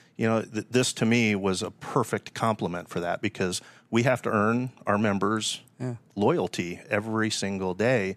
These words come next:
Speaker 1: Uh, we've got a great team to do that. Our instructors are arguably the best Pilates instructors in town. We have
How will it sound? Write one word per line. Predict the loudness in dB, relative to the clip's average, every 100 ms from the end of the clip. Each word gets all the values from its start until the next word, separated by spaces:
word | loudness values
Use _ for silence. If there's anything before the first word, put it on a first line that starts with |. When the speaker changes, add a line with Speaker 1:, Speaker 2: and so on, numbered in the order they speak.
| -10 -20 -20 -8
Speaker 1:
Uh, | -2 -2
we've | -2 -2
got | 0 -2
a | -2
great | -2 -2 0
team | 2 2 2
to |
do | 2 2
that. | 4 2
Our | 2 0
instructors | -4 0 0 0 -2 -2
are | -2 -4 -6 -12 -20 _ -6
arguably | 0 2 2 2 4 4
the | 2
best | 0 -2 -4
Pilates | -2 0 0 -2
instructors | -4 -2 -2 -2 -4 -4
in | -6
town. | -2 2 2 0 -6
We | -4 -2
have | 0 -2